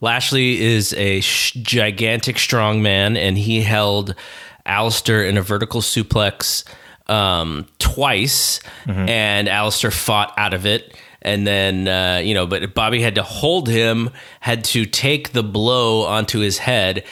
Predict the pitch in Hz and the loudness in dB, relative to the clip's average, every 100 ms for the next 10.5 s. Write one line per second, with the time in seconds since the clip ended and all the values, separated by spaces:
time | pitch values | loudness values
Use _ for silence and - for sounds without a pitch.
0 | - - 104 104 131 147 - 160 139 135 | -14 -8 -6 0 0 0 0 0 0 0
1 | 131 113 110 - - 127 131 147 139 117 | 0 2 0 -2 -4 -2 0 0 0 0
2 | 127 117 110 104 104 98 98 - 110 95 | 2 2 0 0 0 0 -2 -2 -4 -2
3 | 101 113 117 120 110 107 - 165 127 180 | 0 0 2 2 2 0 -2 0 0 0
4 | 160 - 139 139 - - 98 95 117 110 | -2 0 0 0 -4 -8 -8 -2 0 0
5 | 101 104 95 98 - 104 90 85 - 95 | 0 0 0 0 0 0 0 -2 -2 -2
6 | - 90 85 82 - - 85 - - - | -2 -2 -2 -2 -4 -4 -4 -2 -4 -6
7 | - 139 110 - 110 98 - - - - | -4 -2 -2 -2 -2 -2 -4 -8 -16 -10
8 | - 107 92 - - 95 165 165 - 180 | -4 -2 -2 -2 -2 0 0 -2 -2 0
9 | 302 - 131 254 113 120 127 120 - 151 | 0 0 0 0 0 2 0 -2 -2 -4
10 | 147 143 127 113 | -2 0 2 0